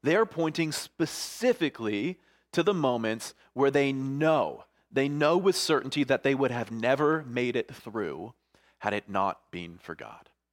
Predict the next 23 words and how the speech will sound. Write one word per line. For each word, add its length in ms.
They 100
say, 240
"If 200
the 100
Lord 340
had 200
not 320
been 120
our, 220
on 160
our 200
side, 440
we 100
would 140
have 60
been 120
swallowed 560
alive 380
by 120
those 200
who 100
attacked 380
us. 340